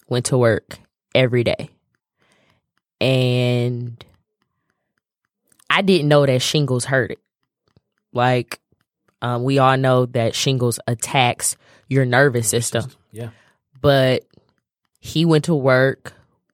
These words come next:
Speaker 1: with shingles. And it wasn't until I was older that I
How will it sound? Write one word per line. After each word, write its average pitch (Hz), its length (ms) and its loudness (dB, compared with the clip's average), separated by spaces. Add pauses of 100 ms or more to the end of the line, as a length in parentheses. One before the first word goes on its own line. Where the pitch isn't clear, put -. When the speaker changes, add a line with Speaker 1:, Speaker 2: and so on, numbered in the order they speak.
(140)
Speaker 1:
with 127 280 -2
shingles. 131 760 -2 (680)
And 143 100 -2
it 143 60 2
wasn't 147 320 2
until 147 120 -4
I 120 80 2
was 120 260 -4
older 139 540 2
that 131 160 -4
I 110 100 0